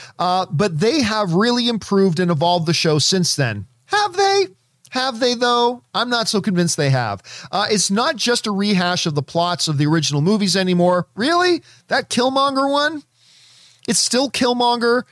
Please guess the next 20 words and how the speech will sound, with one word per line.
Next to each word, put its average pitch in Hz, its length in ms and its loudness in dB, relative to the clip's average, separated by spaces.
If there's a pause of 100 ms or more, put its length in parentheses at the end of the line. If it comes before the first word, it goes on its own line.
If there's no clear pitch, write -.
(200)
still 247 420 0
doing 233 240 2
the 226 60 2
same 226 280 0
thing 220 160 -2
he 220 120 0
was 202 200 -2
doing, 185 500 0 (400)
except 208 300 -2
he 220 80 0
went 208 160 0
about 185 240 0
it 185 100 2
a - 20 4
little 180 200 2
bit 170 100 0
of 156 60 0
a 156 40 -2
different 143 280 0
way. 120 240 -2